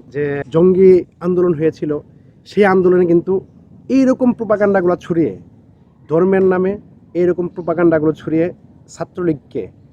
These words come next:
একটা প্রশ্নবিদ্ধ জায়গায় দাঁড় করিয়েছিল। যারা ধর্মের নামে ধর্ম নিয়ে ব্যবসা করে,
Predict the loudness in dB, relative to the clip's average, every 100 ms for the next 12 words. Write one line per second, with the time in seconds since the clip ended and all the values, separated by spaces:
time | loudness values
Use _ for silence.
0 | _ _ -16 -12 -4 -2 -2 _ -8 -2
1 | 0 0 2 4 4 4 2 -4 -4 -2
2 | 0 -2 -2 -8 -18 -20 _ _ -6 2
3 | 4 4 2 -10 -6 0 4 4 4 2
4 | 2 2 2 2 2 0 -6 -18 -20 -8
5 | -8 -6 -4 -2 -2